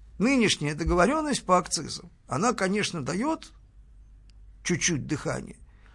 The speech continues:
но она задачу свою, по нашему мнению, выполнить не может. И не надо внушать людям иллюзию,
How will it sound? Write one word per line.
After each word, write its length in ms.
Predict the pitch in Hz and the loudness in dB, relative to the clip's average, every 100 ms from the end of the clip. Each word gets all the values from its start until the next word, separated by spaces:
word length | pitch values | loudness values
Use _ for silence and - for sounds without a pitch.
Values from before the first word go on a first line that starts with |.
| - - - | -20 -14 -2
но 140 | 143 | 0
она 160 | 175 208 | 2 2
задачу 360 | 196 147 185 | 4 2 0
свою, 220 | - 185 127 | -4 -4 -6
по 140 | 131 | -6
нашему 320 | 135 - 156 | -6 -8 -8
мнению, 280 | 127 143 131 | -6 -6 -6
выполнить 460 | 127 - 135 147 165 | -8 -8 -8 -8 -6
не 80 | |
может. 320 | 175 160 131 - | -6 -6 -10 -16
И 120 | - 143 | -8 -2
не 100 | 180 | 2
надо 260 | 226 196 | 4 4
внушать 480 | 151 175 - 185 - | 0 -2 0 -2 -2
людям 340 | 170 147 135 | -4 -2 -2
иллюзию, 460 | 147 185 262 202 - | -2 -2 -2 -4 -6